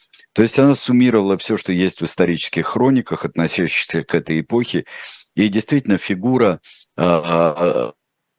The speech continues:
одного из слабых, э, э, самых слабых, э, людей и, э, наименее, наверное, повинных,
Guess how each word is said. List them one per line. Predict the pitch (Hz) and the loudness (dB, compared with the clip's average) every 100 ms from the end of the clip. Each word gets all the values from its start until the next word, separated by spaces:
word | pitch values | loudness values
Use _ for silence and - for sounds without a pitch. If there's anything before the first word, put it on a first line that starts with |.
| _ _ _ _ _ _ | _ _ _ _ _ _
одного | 98 90 117 | -2 2 2
из | 123 90 | 2 0
слабых, | - 123 131 117 107 - _ - _ _ - - - _ _ _ _ _ _ _ _ _ _ - | -2 2 2 4 2 0 _ -20 _ _ -18 -18 -20 _ _ _ _ _ _ _ _ _ _ -2
э, | 101 95 82 _ _ _ _ _ _ _ _ _ - | 2 2 0 _ _ _ _ _ _ _ _ _ -2
э, | 80 - 92 90 | -2 0 0 0
самых | - 120 110 92 | -2 0 0 -2
слабых, | - 107 113 120 101 73 71 - - _ _ - _ - | -4 0 4 4 4 2 -6 -8 -14 _ _ -20 _ -6
э, | 78 78 73 73 | -2 0 2 0
людей | 78 82 73 123 147 143 - - _ _ _ - - - - _ _ | -2 -2 0 2 2 0 -10 -20 _ _ _ -20 -20 -20 -20 _ _
и, | 95 104 107 101 - | 0 2 4 2 2
э, | 95 95 95 | 2 4 4
наименее, | 95 101 110 110 135 131 107 82 | 2 2 2 4 4 4 2 0
наверное, | 78 85 90 78 76 | 0 0 0 -2 -2
повинных, | - 92 104 113 85 69 - - | 0 0 2 0 0 -2 -6 -14